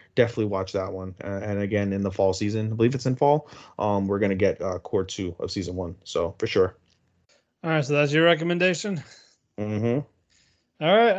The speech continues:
Speaker 2: um, this one people are already know, and it kind of counts. Uh, Inuyasha.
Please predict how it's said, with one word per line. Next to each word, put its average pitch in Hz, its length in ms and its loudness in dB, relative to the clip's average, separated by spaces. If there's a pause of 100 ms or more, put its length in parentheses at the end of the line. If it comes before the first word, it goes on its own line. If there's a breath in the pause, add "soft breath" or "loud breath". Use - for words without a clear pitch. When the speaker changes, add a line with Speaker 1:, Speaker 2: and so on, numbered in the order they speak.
(380)
Speaker 2:
um, 175 160 -6
this 196 260 -2
one 233 240 0
people 208 400 2
are 170 340 2
already 170 520 4
know, 175 380 4
and 147 120 -2
it 160 300 -4
kind 185 360 -4
of 196 120 -6
counts. 190 680 -2 (540)
Uh, 147 260 0
Inuyasha. 170 680 2